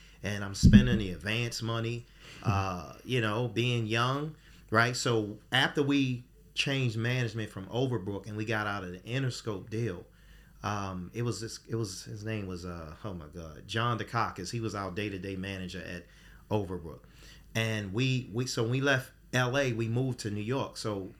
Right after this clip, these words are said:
Speaker 1: I used to see Luther Vandross every day
Speaker 2: Mm.
Speaker 1: because he had some friends in the building. We was living on West fifty-seventh Street, right, in,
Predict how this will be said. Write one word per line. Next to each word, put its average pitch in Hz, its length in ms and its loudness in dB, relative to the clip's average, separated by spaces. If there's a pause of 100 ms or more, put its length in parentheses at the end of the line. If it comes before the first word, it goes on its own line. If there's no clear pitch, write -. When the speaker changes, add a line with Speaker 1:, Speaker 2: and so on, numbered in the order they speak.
(260)
Speaker 1:
I 113 120 0
used 131 180 -2
to 120 60 -4
see 110 460 -2
Luther 120 260 -2
Vandross 101 720 -2 (500)
every 107 360 2
day 104 300 -2 (180)
Speaker 2:
Mm. 127 680 10
Speaker 1:
because 107 280 2
he 127 120 2
had 110 180 2
some 104 180 -6
friends 120 520 -2
in 110 120 -6
the 98 60 -4
building. 110 400 -2
We 110 80 -2
was 104 140 -6
living 107 220 -2
on 95 140 -6
West 113 240 -4
fifty-seventh 107 600 -6
Street, 95 280 -8 (120)
right, 95 260 -6 (140)
in, 90 460 -12